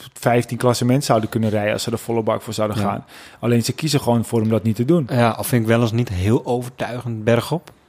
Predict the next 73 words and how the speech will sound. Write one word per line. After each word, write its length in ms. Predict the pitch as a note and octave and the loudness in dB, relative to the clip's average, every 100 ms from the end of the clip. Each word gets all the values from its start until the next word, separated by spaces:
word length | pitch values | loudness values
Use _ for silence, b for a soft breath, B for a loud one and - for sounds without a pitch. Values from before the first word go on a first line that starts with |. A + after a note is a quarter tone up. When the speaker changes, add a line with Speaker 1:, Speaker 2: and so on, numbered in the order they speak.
| _ | _
Speaker 2:
dit, 240 | A#2+ A2+ - | -6 -4 -4
eh, 80 | A#2 | -2
deze 240 | A#2 F3 F3 | 0 2 2
Speaker 1:
Nee, 100 | C#3 | 2
Speaker 2:
Tour, 160 | C3 | 2
Speaker 1:
maar 80 | D3 | 2
Speaker 2:
maar 220 | B2 A2+ | 2 4
Speaker 1:
goed, 120 | B2+ | 2
maar 80 | B2+ | 0
Speaker 2:
inderdaad, 160 | A2 C#3 C3+ | 0 4 4
Speaker 1:
dat 20 | |
Speaker 2:
hij 100 | A2+ | 4
heeft 120 | C#3+ D3+ | 2 2
de 60 | D#3 | 0
potentie 400 | C3 D#3+ E3+ C3+ | 2 2 2 2
wel. 260 | C#3 D3 A#2 | 4 4 4
En 120 | A2+ | 0
Benoot 140 | B2+ C3+ | 0 4
Speaker 1:
Wellens 180 | C3 C3 | 4 4
Speaker 2:
ook. 100 | A#2+ | 2
Speaker 1:
heeft 120 | A2+ | 0
natuurlijk 300 | A2+ A#2+ A#2+ | -2 -2 0
een 60 | A2+ | 2
hele 100 | A#2+ | 0
andere 220 | C3 A#2+ | 0 -4
voorbereiding 560 | - A#2+ A#2 A2+ G#2+ G2 | -2 -2 0 0 -2 -4
gehad, 260 | G#2 G#2+ | -6 -4
en, 100 | A#2 | -4
Speaker 2:
Ja. 140 | A2+ G#2 | 0 0
Speaker 1:
eh, 20 | |
maar, 200 | A2 A2 - | -2 -4 -6
maar 160 | A2+ G#2+ - | -8 -8 -4
die 120 | A#2 | -2
heeft 140 | A2+ - | -2 -2
het 80 | |
wel 120 | C3+ B2 | 0 0
in 180 | D3 D3 | 0 -2
zich 260 | A2 G#2+ G#2 | 0 -2 -2
om 120 | A#2+ | -2
Speaker 2:
Ja. 60 | A#2+ | 0
Speaker 1:
zoiets 260 | A#2 A#2 | 2 0
te 80 | - | -6
kunnen 240 | - A#2 A#2 | -6 -4 -2
doen. 160 | C#3 | 0
Speaker 2:
Benoot 340 | A#2 B2 B2 C3 | 2 4 4 4
ook, 200 | D#3 D#3 | 4 2
hè. 60 | |
Hij 80 | G#2+ | -4
Speaker 1:
Benoot 220 | B2+ G#2 | -4 -2
Speaker 2:
heeft 120 | G#2+ | 0
in, 60 | G#2 | 2
Speaker 1:
ook. 60 | A2 | 2
Speaker 2:
eh, 320 | A2 A2+ A2+ | 4 4 4
Zwitserland 640 | A2 - - C#3 - C#3 C3+ | 2 -2 -2 -2 2 2 2
was 140 | C#3+ | 0
het, 120 | E3+ | -4
of 60 | D3 | -8
was 100 | C#3 | -4
het 80 | B2+ | 2
Dauphiné? 540 | C3+ B2+ B2+ C3 F3 - B B B B B B - | 2 2 0 0 -2 -6 B B B B B B -4
Weet 180 | B2+ | 0
even 220 | C3+ C3 B2+ | 4 4 2
niet 120 | C3 | -2
precies, 360 | - - D3+ | -2 0 -2
maar 180 | - A2 | 0 -2
liet 240 | G#2 G2+ - | 0 -2 0
hij 80 | |
wel 140 | G#2 G#2 | 2 2
zien 240 | - G#2+ | 2 0
dat 160 | A2 G#2+ | -2 -2
hij, 100 | A2 | 0
Speaker 1:
Zeker. 220 | A2+ A2+ | 2 2
Speaker 2:
eh, 60 | A2 | -2